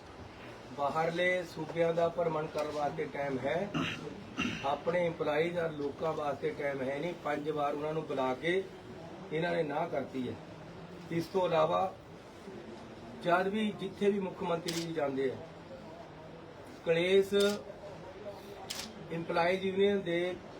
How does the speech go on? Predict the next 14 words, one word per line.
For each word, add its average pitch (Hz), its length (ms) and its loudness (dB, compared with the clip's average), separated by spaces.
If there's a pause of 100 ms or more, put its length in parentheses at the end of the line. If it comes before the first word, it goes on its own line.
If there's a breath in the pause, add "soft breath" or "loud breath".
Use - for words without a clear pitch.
(580)
ਯੂਨੀਅਨ 196 360 4
ਦੇ 175 120 0
ਲੀਡਰਾਂ 170 440 2
ਪਰ 170 100 0
ਪੈ 143 180 -2
ਜਾਂਦਾ 127 260 0
ਹੈ, 113 60 -8 (1040)
ਉਹਨਾਂ 220 280 4
ਨੂੰ 208 140 4
ਨਜ਼ਰਬੰਦ 170 560 2
ਕਰ 165 120 2
ਦਿੱਤਾ 165 260 0
ਜਾਂਦਾ 160 260 0
ਹੈ। 165 100 0